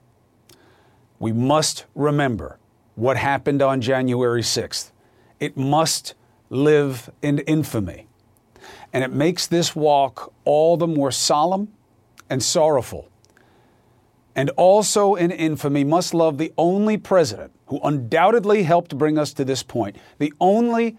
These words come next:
to ever have a double disgrace of two impeachments attached to his name forever. You know, watching it, the walk,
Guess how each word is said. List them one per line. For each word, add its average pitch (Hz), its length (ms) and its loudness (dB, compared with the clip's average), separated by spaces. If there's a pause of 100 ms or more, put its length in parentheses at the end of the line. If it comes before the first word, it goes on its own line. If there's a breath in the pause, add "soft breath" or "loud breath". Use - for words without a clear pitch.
(120)
to - 240 -6
ever 175 420 -2 (380 soft breath)
have 151 180 -2
a 160 60 2
double 170 420 0
disgrace 160 680 -2
of 135 240 -4
two 226 180 0
impeachments 190 720 -4 (480 soft breath)
attached 165 480 -2
to 156 100 -2
his 151 180 -2
name 127 440 -4 (340 soft breath)
forever. 127 680 -2 (1500 soft breath)
You 156 100 2
know, 165 120 4
watching 180 500 2
it, 101 180 -8
the 143 80 -2
walk, 185 540 2